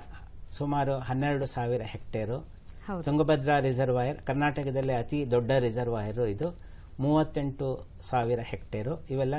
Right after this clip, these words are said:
Speaker 1: ದೊಡ್ಡ ಜಲಾಶಯಗಳು.
Speaker 2: ದೊಡ್ಡ ಜಲಾಶಯಗಳು.
Speaker 1: ಸಣ್ಣ ಜಲಾಶಯಗಳು ಅಂತ ಹೇಳಿದ್ರೆ, ಬೆಂಗಳೂರು ಸುತ್ತಮುತ್ತ ಬೇಕಾದಷ್ಟು ಕೆರೆಗಳು ಹಾಗೆ ಜಲಾಶಯಗಳು ಇವೆ. ಕೆರೆಗಳ್ನು ನಾವು ಜಲಾಶಯ ಅಂತಾನೆ ಹೇಳೋದು. ಅದು
Speaker 2: ಹೌದು.
Speaker 1: ಸಣ್ಣ ಜಲಾಶಯ
Speaker 2: ಸಣ್ಣ
Speaker 1: ಕೆರೆ.
Speaker 2: ಜಲಾಶಯ.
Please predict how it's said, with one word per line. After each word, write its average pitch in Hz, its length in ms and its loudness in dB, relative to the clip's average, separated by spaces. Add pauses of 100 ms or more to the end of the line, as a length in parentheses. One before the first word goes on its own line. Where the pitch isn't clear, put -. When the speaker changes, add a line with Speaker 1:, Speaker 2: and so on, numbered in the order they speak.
Speaker 1:
ದೊಡ್ಡ 113 200 0
ಜಲಾಶಯಗಳು. 98 680 -2
Speaker 2:
ದೊಡ್ಡ 165 200 -4
ಜಲಾಶಯಗಳು. 156 640 -8
Speaker 1:
ಸಣ್ಣ 185 320 4 (640)
ಜಲಾಶಯಗಳು 165 720 6
ಅಂತ 151 200 2
ಹೇಳಿದ್ರೆ, 147 340 -2
ಬೆಂಗಳೂರು 165 420 4
ಸುತ್ತಮುತ್ತ 156 600 -2
ಬೇಕಾದಷ್ಟು 139 880 -2
ಕೆರೆಗಳು 131 540 2 (560)
ಹಾಗೆ 139 280 2
ಜಲಾಶಯಗಳು 123 840 2
ಇವೆ. 117 220 -4
ಕೆರೆಗಳ್ನು 185 560 6
ನಾವು 175 180 6
ಜಲಾಶಯ 143 460 2
ಅಂತಾನೆ 123 420 -4
ಹೇಳೋದು. 110 340 -4
ಅದು 175 480 -4
Speaker 2:
ಹೌದು. 233 60 4
Speaker 1:
ಸಣ್ಣ 165 320 4
ಜಲಾಶಯ 139 460 2
Speaker 2:
ಸಣ್ಣ 226 200 2
Speaker 1:
ಕೆರೆ. 214 120 0
Speaker 2:
ಜಲಾಶಯ. 170 420 -4